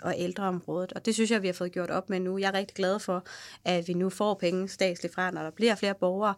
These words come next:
så får man også flere penge, fordi København har været dobbeltramt, fordi vi er blevet flere borgere, og vi har ikke fået lov til at bruge flere penge. Øh, og det vil sige, at, øh, at når du skal levere den samme velfærd for det samme antal kroner og øre til flere mennesker, så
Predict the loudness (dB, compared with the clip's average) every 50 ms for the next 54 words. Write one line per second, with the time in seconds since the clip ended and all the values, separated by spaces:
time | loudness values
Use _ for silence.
0 | -4 -14 -20 -12 -8 -6 -4 0 2 2 2 2 0 -2 -2 -4 -4 -4 -2 -2
1 | -2 -4 -6 -8 -6 -6 -6 -8 -8 -8 -8 -6 -4 -4 -2 0 4 4 4 4
2 | 4 2 0 0 2 4 4 4 6 6 4 4 4 2 2 0 -4 -14 -12 -8
3 | -2 -2 -2 0 0 -2 -2 -4 -4 -10 -18 -18 -18 -20 -6 _ 6 6 6 6
4 | 4 -2 -2 -2 2 2 4 6 6 4 6 4 4 6 6 8 8 8 6 4
5 | -4 -18 -6 2 2 4 6 6 4 4 4 2 2 2 2 0 -2 -4 -4 -2
6 | -2 -4 0 0 0 0 -2 -4 -6 -4 -4 -4 -6 -8 -14 -18 -18 -14 -4 2
7 | 4 6 8 8 8 6 6 6 4 4 2 4 4 4 4 4 4 2 -2 -2
8 | 0 2 2 2 2 2 2 0 0 0 0 0 0 -2 -2 -2 0 2 2 2
9 | 2 2 2 2 2 2 0 -4 0 0 2 2 2 2 2 2 2 2 0 0
10 | 0 0 2 2 2 4 4 4 2 2 0 -4 -6 -8 -6 -4 -2 0 2 2
11 | 2 2 2 0 0 0 -2 -4 0 2 2 2 2 2 2 0 0 -2 -4 -2
12 | 2 4 4 4